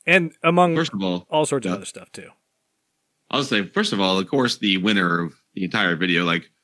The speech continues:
Speaker 2: host Sean sent us all a video that was, like, seventeen minutes long of all these trailers,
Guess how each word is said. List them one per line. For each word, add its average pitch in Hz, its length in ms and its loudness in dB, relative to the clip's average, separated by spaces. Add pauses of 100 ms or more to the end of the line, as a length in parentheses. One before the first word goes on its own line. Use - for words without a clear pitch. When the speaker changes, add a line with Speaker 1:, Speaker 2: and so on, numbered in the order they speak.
(720)
Speaker 2:
host 139 180 0
Sean 120 300 0
sent 113 220 0
us 98 100 -2
all 107 140 2
a 98 40 0
video 95 220 0
that 101 60 0
was, 87 80 -2
like, 82 140 -4
seventeen 101 380 -6
minutes 92 220 -4
long 92 200 -2
of 92 80 -4
all 92 100 -2
these 90 200 -4
trailers, 92 460 -2